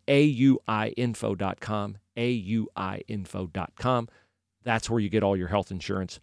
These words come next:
questions answered. And business owners, get them to put together for you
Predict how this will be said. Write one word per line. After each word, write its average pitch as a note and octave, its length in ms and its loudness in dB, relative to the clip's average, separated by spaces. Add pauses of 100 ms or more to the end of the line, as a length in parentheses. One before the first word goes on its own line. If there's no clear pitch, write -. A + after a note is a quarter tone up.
(140)
questions G#2 460 -2
answered. D#3+ 340 2
And C3 140 -2
business F#3 340 2
owners, F3 300 -2 (400)
get - 240 -2
them E3+ 240 0
to D3+ 60 -2
put D3+ 240 -4
together D3+ 360 2
for A#2 160 -6
you F3+ 340 4